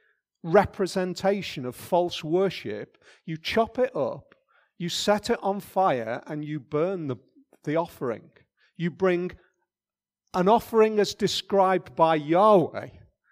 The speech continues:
in place of the offering that is described by Baal. And he does it at night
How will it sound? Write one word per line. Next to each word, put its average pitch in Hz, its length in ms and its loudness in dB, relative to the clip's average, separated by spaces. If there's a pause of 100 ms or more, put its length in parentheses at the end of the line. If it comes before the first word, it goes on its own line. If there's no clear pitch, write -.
(240)
in 175 160 -2
place 180 500 -2
of 156 240 -2 (240)
the 151 160 -2
offering 127 640 -6
that 139 100 -8
is 147 160 -8
described 117 800 -6
by 147 220 -2
Baal. 170 480 -4 (1000)
And 170 100 -2
he 202 100 0
does 247 380 4
it 151 260 0 (1500)
at - 200 -10
night 117 500 -10